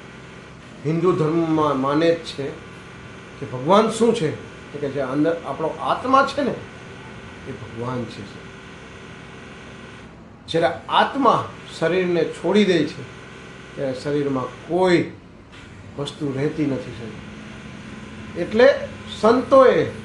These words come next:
હિન્દુ ધર્મમાં ઘણા સંતોએ લખ્યું છે કે તમારો આત્મા જ ભગવાન છે. તો એકવાર આત્મા જાગૃત થઈ ગયો,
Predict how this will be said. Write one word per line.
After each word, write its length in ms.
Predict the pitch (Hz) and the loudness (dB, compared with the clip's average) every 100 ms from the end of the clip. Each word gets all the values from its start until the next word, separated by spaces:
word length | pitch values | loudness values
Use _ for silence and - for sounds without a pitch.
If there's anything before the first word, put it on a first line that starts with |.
| - - - - - - - | -14 -14 -14 -14 -16 -16 -2
હિન્દુ 240 | 160 160 165 | 0 2 4
ધર્મમાં 440 | 165 170 156 123 | 6 6 4 2
ઘણા 300 | 143 185 196 | 2 4 4
સંતોએ 480 | - 175 170 151 139 | 4 2 2 2 2
લખ્યું 360 | 139 - 127 | 0 -6 -10
છે 240 | - - - - - - - - - - - - - - - | -12 -14 -14 -16 -16 -16 -16 -16 -16 -16 -16 -16 -16 -14 -10
કે 60 | |
તમારો 280 | 143 139 131 | -4 -2 -2
આત્મા 600 | 120 120 147 170 202 220 | -2 0 0 2 4 6
જ 120 | 175 | 6
ભગવાન 460 | 135 139 139 127 120 | 2 0 0 0 -2
છે. 140 | - 104 - - - - - - | -10 -18 -20 -20 -20 -20 -20 -16
તો 60 | 131 | -8
એકવાર 360 | 131 131 135 123 | -8 -2 -2 -2
આત્મા 480 | 127 151 160 165 | -2 -2 0 0
જાગૃત 460 | 147 147 156 165 170 | 2 0 2 2 2
થઈ 180 | 180 185 | -2 0
ગયો, 380 | 170 143 104 | 2 2 0